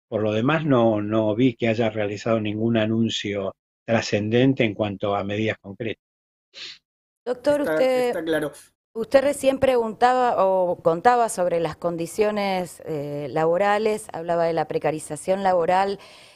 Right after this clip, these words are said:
Speaker 2: También, eh, están reclamando salario a los distintos gobiernos nacional y gobiernos provinciales. ¿Cómo, cómo está esta situación ante esta segunda ola, ¿no? ¿En qué situación están los trabajadores de la salud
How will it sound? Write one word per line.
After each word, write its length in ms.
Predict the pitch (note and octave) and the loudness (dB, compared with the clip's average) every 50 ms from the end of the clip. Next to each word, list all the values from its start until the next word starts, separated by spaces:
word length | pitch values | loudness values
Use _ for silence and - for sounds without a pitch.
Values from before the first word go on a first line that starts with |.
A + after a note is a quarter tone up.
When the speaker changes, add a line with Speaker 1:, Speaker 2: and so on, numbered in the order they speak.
| _ _ - | _ _ -6
Speaker 2:
También, 640 | F#3+ F#3+ G#3 G3+ A#3 A#3+ B3+ C4+ C4+ C#4 C4+ B3 - - | -4 -4 -2 0 2 2 2 2 2 0 -2 -4 -4 -2
eh, 360 | - F3 F3 E3 D#3+ D#3+ - - | 0 0 2 2 2 0 -2 -4
están 320 | D#3 D3+ - - F#3 F#3+ F#3+ | -6 -4 0 2 2 2 2
reclamando 580 | G3 G3 - F3+ E3+ F3+ F3+ G3+ G3+ G3 F#3+ | 0 0 2 2 2 2 2 0 0 -2 -2
salario 760 | - - E3+ D#3+ F#3+ G3+ G#3 G3+ F#3 F#3 F#3+ F#3 G3+ G#3 - - | 0 0 0 2 4 4 2 2 2 2 2 0 0 -2 -4 -4
a 100 | - D3+ | -4 -2
los 160 | D#3 D#3 D3+ | -2 -2 -4
distintos 420 | D3 C#3+ - E3 D#3+ D3+ D#3+ D3+ | -6 -10 -12 -12 -6 -4 -2 -2
gobiernos 340 | D3+ D3 D3+ E3 D#3+ E3+ E3 | 0 0 0 0 0 0 -2
nacional 600 | D#3+ D3+ D3 - D3 D3+ F3+ F#3 F#3+ F#3+ F#3+ F#3 | -2 -4 -4 -4 -4 -2 0 0 0 0 0 -2
y 80 | E3+ D#3+ | -2 0
gobiernos 400 | D#3+ D#3 D#3 E3 E3+ F3 E3+ D#3+ | 0 0 0 0 -2 -2 -4 -6
provinciales. 760 | - - D3+ D3+ D#3 D#3+ D3+ - F#3 F3 E3 D#3+ D#3 D3+ - - - - - - - _ _ _ - | -4 -4 -4 -2 -4 -6 -6 -2 0 0 0 0 -2 -4 -6 -14 -20 -20 -20 -20 -20 _ _ _ -4
¿Cómo, 580 | A3+ A#3 B3+ A#3+ A#3+ A#3 A3+ A3 G#3+ G3+ - - | -2 0 2 2 4 4 4 2 2 0 0 0
cómo 260 | A3+ A3+ A#3+ A#3+ A3+ | 0 2 2 2 -2
está 360 | A3 - - B3 B3 B3 A3+ | -2 2 2 4 4 4 2
esta 320 | - - G3+ - - G#3 | 0 -2 -2 0 -2 -4
situación 760 | G3+ - F#3 E3+ E3+ F3 F3 E3+ - A3 A3+ B3 C4+ C4 C4 - | -4 -4 -4 -2 0 0 0 0 2 0 2 2 0 -2 -6 -8
ante 600 | - - C#3 D3 D3 C#3+ D3 D3 C#3 D#3 C#3+ C#3+ D#3 | -8 -4 0 0 2 2 0 -2 -4 -2 -2 -2 -2
esta 280 | E3 - - D#3+ D#3 | -2 -2 -2 -2 -2
segunda 500 | D3+ - D#3+ E3 F3 F#3 F#3 E3 D#3+ E3+ | -2 0 -2 -2 0 0 2 2 2 4
ola, 280 | G#3 A3 G3 E3 D3+ D3+ | 4 2 2 2 0 0
¿no? 180 | E3 G3 A#3 A#3 | 0 0 -2 -2
¿En 120 | G#3+ G3 | -2 -4
qué 120 | - G3+ | -8 -8
situación 460 | G3 - G3+ - F#3 F3 - F#3 F3+ F3 | -10 -8 -4 -2 -2 -2 0 -2 -2 -2
están 300 | E3+ - - E3+ E3 D#3+ | -4 -4 -2 -2 0 0
los 120 | E3 D#3+ | -2 -2
trabajadores 540 | - D#3 D3+ C#3+ C#3+ - D3+ D#3 D3+ D#3 D#3 | -2 0 0 0 0 0 0 -2 -2 -2 -4
de 60 | D#3 | -4
la 100 | D3+ C#3 | -6 -6
salud 320 | - - C3+ C#3+ C#3 C#3 | -4 -4 -4 -4 -4 -6